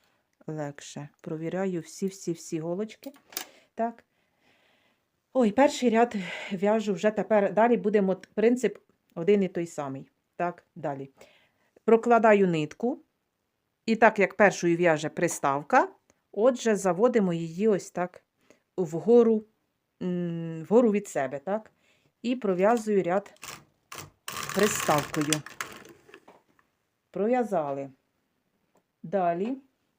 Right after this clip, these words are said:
Е, так, всі пров'язалися.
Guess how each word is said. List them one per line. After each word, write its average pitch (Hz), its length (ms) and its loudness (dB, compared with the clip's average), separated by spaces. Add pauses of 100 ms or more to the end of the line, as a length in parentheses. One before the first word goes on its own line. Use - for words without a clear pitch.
(1700)
Е, 170 720 -12 (1000)
так, - 360 -20 (180)
всі - 200 -16
пров'язалися. 208 920 -10